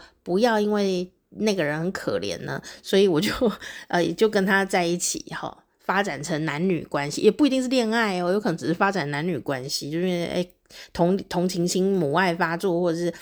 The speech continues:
想要照顾弱小的一种，呃，这种，呃，男性心情发作而跟那个人在一起哦。如果是我的话，可能一开始这边就会打住，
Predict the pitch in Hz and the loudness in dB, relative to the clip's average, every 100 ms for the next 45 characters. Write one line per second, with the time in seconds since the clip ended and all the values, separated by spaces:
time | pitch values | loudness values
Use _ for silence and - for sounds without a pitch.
0 | - - - 202 190 190 175 196 180 175 | -16 -12 -4 -2 0 0 0 4 4 4
1 | 156 151 135 156 160 165 135 - - - | 2 -2 -4 -2 -2 -2 -6 -8 -14 -16
2 | - - 170 170 147 - - - _ - | -12 -10 -6 -6 -6 -8 -12 -16 _ -12
3 | - - 160 156 180 208 185 180 180 180 | -8 -4 -2 -2 0 2 2 0 0 -2
4 | 131 151 156 160 180 151 143 151 170 180 | -4 -4 -4 -2 -2 0 -2 -2 -2 0
5 | 160 - - 143 135 143 - - - - | -2 -4 -4 -4 -6 -6 -8 -6 -8 -12
6 | - _ 196 254 247 226 214 151 202 185 | -20 _ 0 4 4 4 2 2 0 -4
7 | 170 151 180 190 185 - - 185 170 175 | -4 -6 -4 -4 -6 -8 -8 -6 -4 0
8 | 170 165 - - - 160 135 | 0 2 0 0 -6 -4 -4